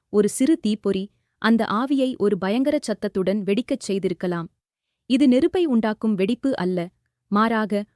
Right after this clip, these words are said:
ஒரு பெரிய அழுத்த அலையை, பிரஷர் வேவ், உண்டாக்கும் ஆவி வெடிப்பு. இந்த வெடிப்பின் காதை பிளக்கும் சத்தம்,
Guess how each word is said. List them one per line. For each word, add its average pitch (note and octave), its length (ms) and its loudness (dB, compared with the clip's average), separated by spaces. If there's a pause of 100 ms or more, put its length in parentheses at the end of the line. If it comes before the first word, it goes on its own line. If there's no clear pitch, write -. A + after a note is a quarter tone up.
(180)
ஒரு G#3 180 4
பெரிய C4 340 0
அழுத்த A#3 360 -2
அலையை, G3 380 -2 (260)
பிரஷர் A#3 380 -2
வேவ், F#3 240 0 (260)
உண்டாக்கும் A3 580 0 (140)
ஆவி A3 280 -2
வெடிப்பு. F3 400 -4 (1200)
இந்த C4+ 200 8
வெடிப்பின் E4 460 2
காதை C4 340 -2
பிளக்கும் A#3 520 -2
சத்தம், G3 320 -4